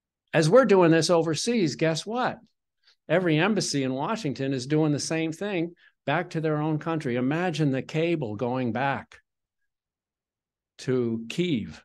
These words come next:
or to Moscow, uh, from the, from those embassies to their departments of foreign affairs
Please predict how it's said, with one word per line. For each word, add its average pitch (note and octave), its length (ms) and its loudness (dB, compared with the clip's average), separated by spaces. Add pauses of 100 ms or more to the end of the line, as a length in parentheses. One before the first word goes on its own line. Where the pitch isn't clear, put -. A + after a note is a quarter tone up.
(960)
or A2+ 200 -4
to A#2 140 -2
Moscow, A2+ 880 -4 (680)
uh, F#2+ 200 -10
from E3+ 380 0
the, B2+ 160 2 (400)
from D3+ 180 2
those F#3 320 6
embassies G#2 760 -2
to B2 120 -4
their F3 440 -2 (600)
departments A#2+ 560 -2
of G#2 80 -10
foreign G#2+ 260 -4
affairs A#2 500 -4